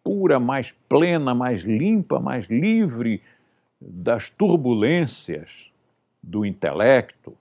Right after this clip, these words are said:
e da mente, possam, essas, essa, possa essa consciência ocupar o espaço deixado quando nós retiramos o excesso de sujeira,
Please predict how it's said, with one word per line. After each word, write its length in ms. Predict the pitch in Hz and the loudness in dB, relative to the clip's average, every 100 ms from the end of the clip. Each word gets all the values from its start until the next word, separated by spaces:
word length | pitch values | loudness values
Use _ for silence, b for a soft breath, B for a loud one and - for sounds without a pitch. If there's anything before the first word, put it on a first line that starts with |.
| _ | _
e 120 | - 101 | -8 0
da 160 | 101 | 2
mente, 640 | 85 113 143 110 - - - _ _ _ _ _ _ _ _ _ _ | 4 2 2 -2 -8 -20 -20 _ _ _ _ _ _ _ _ _ _
possam, 560 | 156 160 175 - 208 214 _ _ _ _ _ _ _ _ _ _ _ _ _ _ _ _ | 10 10 10 6 -4 -4 _ _ _ _ _ _ _ _ _ _ _ _ _ _ _ _
essas, 560 | - - - 87 - - | -12 -12 -8 -10 -10 -14
essa, 420 | - - 87 82 - | -16 -14 -12 -12 -4
possa 380 | 117 131 - 95 | 0 2 2 0
essa 260 | 95 - 85 | -2 -4 -8
consciência 920 | - 104 - - 107 117 135 - 160 _ _ _ - | -8 -10 -10 -4 -2 -2 -6 -8 -10 _ _ _ -4
ocupar 600 | 160 - 208 - 107 135 | -4 -2 -6 2 4 6
o 20 | |
espaço 540 | 170 - 143 147 147 170 | 2 2 6 6 6 0
deixado 600 | 233 233 - 110 143 185 | -2 -2 0 0 0 -2
quando 320 | - 208 320 | -4 -4 -4
nós 220 | 330 208 | -4 -2
retiramos 880 | - 180 - 143 127 127 160 160 - _ _ _ _ _ _ - | 2 2 6 8 10 8 4 -4 -10 _ _ _ _ _ _ -8
o 200 | 127 175 | -2 0
excesso 600 | - - 113 113 - - | -2 0 2 2 0 -10
de 140 | 160 | -10
sujeira, 640 | - 254 143 170 190 120 | -8 -2 6 8 8 6